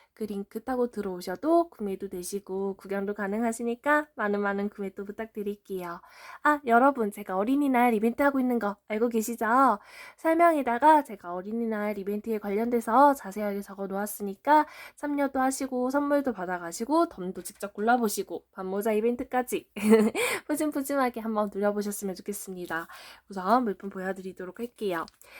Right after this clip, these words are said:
요렇게 명함과 쿠폰 한 장 넣어드리고요. 요거는 영수증입니다. 이렇게 천삼백오, 천, 만 삼천오백 원어치 <laughs> 이렇게 있고요.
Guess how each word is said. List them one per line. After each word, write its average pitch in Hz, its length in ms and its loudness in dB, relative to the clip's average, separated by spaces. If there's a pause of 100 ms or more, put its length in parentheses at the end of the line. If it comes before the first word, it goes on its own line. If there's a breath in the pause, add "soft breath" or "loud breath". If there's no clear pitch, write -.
(180 loud breath)
요렇게 214 320 -2
명함과 262 840 4
쿠폰 277 340 -4
한 254 80 0 (100)
장 233 360 0
넣어드리고요. 185 920 -2 (840)
요거는 247 460 0
영수증입니다. 185 840 -2 (100)
이렇게 - 400 -16
천삼백오, 254 640 -2 (200)
천, 302 380 2
만 226 200 6
삼천오백 220 520 2
원어치 170 460 -6
<laughs> 226 640 6
이렇게 202 320 -2
있고요. 254 500 0